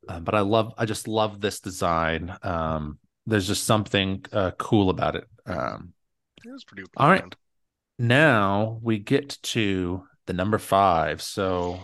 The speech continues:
Speaker 1: I believe Eric is gonna be first.
Speaker 2: <clears throat>
Speaker 1: So do you wanna say it and then me flip it, or do you want me to
Speaker 2: I'll
Speaker 1: flip
Speaker 2: go
Speaker 1: it and
Speaker 2: ahead
Speaker 1: you
Speaker 2: and
Speaker 1: say
Speaker 2: flip
Speaker 1: it?
Speaker 2: it, and I'll say it at the same
Speaker 1: All
Speaker 2: time.
Speaker 1: right, here we go. Eric's number five
Speaker 2: Is Wolverine. That's right.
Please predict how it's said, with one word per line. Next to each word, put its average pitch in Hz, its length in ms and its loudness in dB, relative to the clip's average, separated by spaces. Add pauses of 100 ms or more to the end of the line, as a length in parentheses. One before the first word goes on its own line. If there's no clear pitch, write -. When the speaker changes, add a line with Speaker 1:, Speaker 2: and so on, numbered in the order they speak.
Speaker 1:
I 101 80 -10
believe 120 680 4
Eric 117 320 0
is 110 100 -2
gonna 113 140 -2
be 107 80 -2
first. 131 600 0
Speaker 2:
<clears throat> - 40 -14
Speaker 1:
So 101 580 2 (480)
do 110 80 0
you 110 80 4
wanna 110 140 2
say 123 300 2
it 135 60 0
and 113 80 -4
then 113 100 0
me 117 100 -2
flip 139 300 -4
it, 151 120 -2
or 120 60 0
do 107 80 -4
you 107 100 -2
want 110 180 -6
me 107 160 -6
to 95 180 -6 (440)
Speaker 2:
I'll 269 140 4
Speaker 1:
flip - 20 4
Speaker 2:
go 226 60 2
Speaker 1:
it - 20 4
and - 0 -
Speaker 2:
ahead 233 60 2
Speaker 1:
you 202 140 2
Speaker 2:
and - 40 -6
Speaker 1:
say - 100 -2
Speaker 2:
flip 175 180 4
Speaker 1:
it? 175 40 2
Speaker 2:
it, 190 120 -4
and 135 80 0
I'll 143 60 4
say 139 200 -4
it - 20 -2
at 131 80 -4
the - 60 -20
same 127 140 -4
Speaker 1:
All 101 80 0
Speaker 2:
time. 107 60 6 (160)
Speaker 1:
right, - 60 -6
here 110 140 2
we 117 100 2
go. 135 540 4
Eric's 127 380 4
number 127 200 2
five 104 640 2
Speaker 2:
Is 165 420 2
Wolverine. 147 1080 -2
That's 156 380 -4
right. 110 380 0